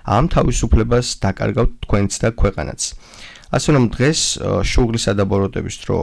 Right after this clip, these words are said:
არ არის, კონსოლიდაციისა და ერთად დგომის დროა. ა, აი, თქვენ გახართ ერთად და ჩემთვის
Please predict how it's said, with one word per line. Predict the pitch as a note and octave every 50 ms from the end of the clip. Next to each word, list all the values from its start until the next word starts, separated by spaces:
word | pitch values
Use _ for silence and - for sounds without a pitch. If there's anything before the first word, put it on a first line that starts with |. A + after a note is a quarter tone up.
| - - - G2+
არ | F#2+ F#2+ G2 G2
არის, | G2 G2+ A#2 C#3+ - - - - - -
კონსოლიდაციისა | - - F#2+ - - A2 G#2 G2+ F#2+ G2+ F#2+ - - - G2+ G2 - - G#2+
და | G2 G#2 G2
ერთად | G2 - - G2+ G#2
დგომის | - - G#2 G2+ G2+ G2+ G2+ -
დროა. | - G#2+ G#2+ A2+ C3
ა, | D3 - - - - - - - - - - G2+ F#2 F2+ F2+ D#2 C#2 - -
აი, | D#3+ -
თქვენ | - F3 E3 D#3 D3+
გახართ | - - A#2 A#2 - - - - -
ერთად | F#2+ F#2+ - - G2+ G#2 -
და | - - -
ჩემთვის | - A2 G2+ - - A2